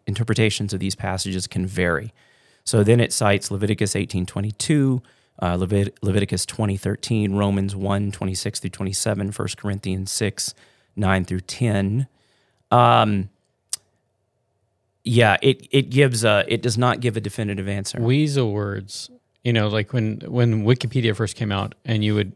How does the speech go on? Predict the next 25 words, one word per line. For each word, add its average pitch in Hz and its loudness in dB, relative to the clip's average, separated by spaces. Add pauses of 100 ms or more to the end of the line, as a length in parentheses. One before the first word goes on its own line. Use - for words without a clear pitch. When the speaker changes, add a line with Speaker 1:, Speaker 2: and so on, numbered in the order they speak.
(120)
Speaker 2:
you 110 0
would 101 -2
give, 104 0
Speaker 1:
Mm. 101 2
Speaker 2:
some 110 2
people 110 0
think, - -4
kind 104 -2
of 95 -4 (140)
think 113 -6
that 107 2
it'd 107 0
be 104 4
labeled 104 2
as 98 -2
weasel 104 0
words, 92 -6
like, 101 -6
not, 107 -2 (480)
you're 117 4
not 110 4
pressing 113 2
into 107 2
saying 107 -2
Speaker 1:
Yeah. 92 2